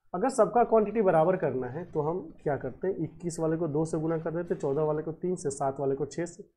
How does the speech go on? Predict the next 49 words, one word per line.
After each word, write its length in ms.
बयालीस 380
पे 140
equal 240
हो 80
जाएगा। 280
तो 60
छः 180
से 140
गुना 180
करेंगे 240
तो 100
ये 140
बारह 320
आ 120
जाएगा, 280
ये 80
तीस 240
आ 120
जाएगा, 280
तीन 160
से 140
करेंगे 280
तो 100
ये 60
पन्द्रह 340
आ 140
जाएगा 300
और 200
ये 140
सत्ताईस 540
आ 80
जाएगा, 220
और 120
दो 200
से 140
करेंगे 300
तो 120
ये 140
सोलह 440
आ 180
जाएगा 300
और 140
ये 80
क्या 140
आ 40
जाएगा, 200
छब्बीस 420
आ 80
जाएगा। 220